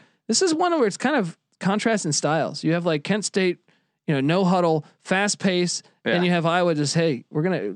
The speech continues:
Speaker 1: here's our tight ends and here's four hundred handoffs,"
Speaker 2: <laughs>
Speaker 1: right? Uh, I find it kind of compelling, this matchup here, and maybe, maybe Kent State can make a game of it. I, look, there's a lot that I like out here. There's Ohio. There's another game out there,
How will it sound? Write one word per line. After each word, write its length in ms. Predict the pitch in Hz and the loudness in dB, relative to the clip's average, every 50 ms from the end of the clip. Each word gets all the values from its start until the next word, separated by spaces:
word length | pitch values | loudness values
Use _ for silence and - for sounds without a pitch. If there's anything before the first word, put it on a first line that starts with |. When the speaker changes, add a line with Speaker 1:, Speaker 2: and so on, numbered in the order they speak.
| 104 - - | -10 -8 -4
Speaker 1:
here's 200 | - 190 214 202 | -2 0 0 0
our 100 | 202 175 | -2 0
tight 240 | - 170 170 165 | 0 0 0 0
ends 240 | 165 170 180 175 160 | 0 0 0 -2 -2
and 100 | 156 139 | -2 0
here's 240 | 143 165 185 180 151 | 0 0 0 -2 -4
four 440 | - - - - - - - 190 180 | -6 -12 -14 -14 -8 -2 0 0 2
hundred 240 | 165 170 165 156 139 | 2 2 0 0 0
handoffs," 540 | 139 156 151 160 147 127 113 120 - - - - - - | 0 0 0 0 0 0 -2 -2 -4 -8 -10 -12 -8 -4
Speaker 2:
<laughs> 180 | - 139 - - | -4 -2 -2 0
Speaker 1:
right? 260 | 190 185 185 208 226 220 - - - - - 233 - - | 0 0 0 0 -2 -4 -8 -10 -6 -4 -2 -2 -2 0
Uh, 580 | - 208 202 202 202 196 196 196 190 190 185 - - _ _ _ _ _ _ _ _ - | 2 2 2 2 2 2 2 2 2 2 0 -2 -6 _ _ _ _ _ _ _ _ -2
I 140 | 170 196 262 | 0 0 0
find 280 | 285 - 370 349 415 440 | 0 0 0 2 2 2
it 160 | 440 359 233 | 0 0 -2
kind 240 | - 226 254 277 294 | -2 0 0 2 2
of 100 | 277 226 | 0 0
compelling, 460 | - 254 202 - 220 254 285 254 196 | 0 -2 0 0 0 0 0 0 0
this 120 | 180 170 151 | 0 0 0
matchup 440 | 190 190 208 226 208 - 170 147 165 | 0 0 0 0 0 -2 -2 0 2
here, 160 | 156 147 139 | 2 2 2
and 100 | 139 143 | 2 2
maybe, 400 | 156 170 196 214 233 247 220 - | 2 2 2 2 0 -2 -4 -4
maybe 440 | - 170 165 175 190 208 220 262 247 | -4 -2 0 0 0 0 0 -2 -2
Kent 240 | - 233 240 240 208 | -2 -2 -2 -2 -2
State 240 | - 254 240 226 - | 0 0 0 0 0
can 80 | 214 | 0
make 160 | 214 220 202 | 0 0 0
a 40 | 208 | -2
game 240 | 190 185 202 214 202 | -2 0 0 2 2
of 60 | 165 | 2
it. 60 | 139 | 2
I, 160 | 123 139 165 160 | 0 0 0 0
look, 180 | 185 220 180 | 0 0 0
there's 160 | 147 196 196 | 2 2 2
a 60 | 202 196 | 2 2
lot 340 | 175 180 196 196 175 - | 2 2 2 0 0 0
that 140 | - 165 156 | 0 0 2
I 60 | 151 | 2
like 280 | 147 151 156 160 156 156 | 2 2 2 2 0 0
out 140 | 143 120 117 | -2 -2 -2
here. 240 | 120 98 85 - - _ _ _ _ _ - | -4 -6 -6 -8 -14 _ _ _ _ _ -2
There's 160 | 151 147 147 | -2 0 2
Ohio. 680 | 151 147 143 139 160 165 180 185 185 185 180 185 175 - _ _ _ _ _ _ - | 2 0 0 0 0 0 2 2 2 2 2 0 -2 -4 _ _ _ _ _ _ -4
There's 180 | 175 170 156 151 | -2 0 0 2
another 240 | 156 165 170 175 | 0 0 0 0
game 240 | 170 165 175 170 170 | 0 0 0 0 0
out 180 | 170 160 156 - | 0 -2 0 0
there, 220 | 170 160 156 143 | 0 0 0 -2